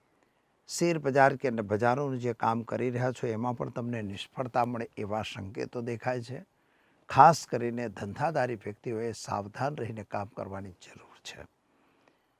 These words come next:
સરકાર તરફથી પણ કોઈ તકલીફ આવે એવી સંભાવના પણ બને છે. પતિ પત્નીના સાથ સહકાર સારા રહેશે.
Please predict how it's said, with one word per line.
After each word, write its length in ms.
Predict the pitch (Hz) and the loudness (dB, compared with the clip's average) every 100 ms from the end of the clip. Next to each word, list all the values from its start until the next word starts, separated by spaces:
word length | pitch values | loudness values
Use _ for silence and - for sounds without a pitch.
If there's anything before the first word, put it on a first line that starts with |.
| _ _ _ - | _ _ _ -2
સરકાર 540 | - 151 185 190 196 | 4 8 12 12 12
તરફથી 560 | - 156 143 - - 156 | 6 2 2 0 -4 -4
પણ 280 | - 139 | -2 -4
કોઈ 280 | 143 - 123 | -2 -2 -2
તકલીફ 560 | 117 117 - 131 127 123 | 0 -4 -4 -4 -2 0
આવે 280 | 113 113 113 | -2 -2 -4
એવી 180 | 107 | -6
સંભાવના 680 | 107 - 98 92 117 110 110 | -8 -10 -12 -8 -4 -4 -4
પણ 180 | 101 101 | -8 -10
બને 300 | 107 113 120 | -4 -4 -4
છે. 360 | - 135 147 - _ _ - | -4 -4 -4 -10 _ _ 2
પતિ 240 | 147 196 | 2 2
પત્નીના 500 | 160 123 - 120 110 | -6 -6 -4 -4 -4
સાથ 300 | 107 113 107 | -4 -4 -6
સહકાર 500 | - 98 95 - 101 | -6 -8 -6 0 0
સારા 420 | 95 - 98 110 | 0 -4 -2 0
રહેશે. 560 | 113 113 107 135 131 147 | -2 -6 -6 -8 -6 -8